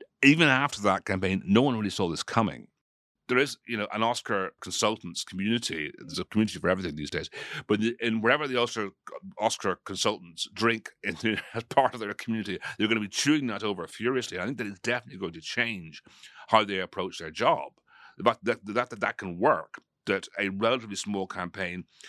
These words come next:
all staged within four or five days. I mean, no one had heard of th-, this campaign, if we can call it a campaign, um, was, was there and gone in four or five days, and then the nomination was secured.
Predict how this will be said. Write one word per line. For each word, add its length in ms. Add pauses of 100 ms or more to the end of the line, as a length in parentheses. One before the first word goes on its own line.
(420)
all 300
staged 480
within 120
four 220
or 60
five 300
days. 760
I 60
mean, 140
no 80
one 140
had 80
heard 260
of 60 (180)
th-, 440
this 120
campaign, 560 (180)
if 100
we 80
can 120
call 260
it 80
a 60
campaign, 560 (480)
um, 480
was, 120 (200)
was 160
there 320
and 120
gone 560
in 120
four 240
or 40
five 300
days, 320
and 80
then 80
the 60
nomination 520
was 160
secured. 500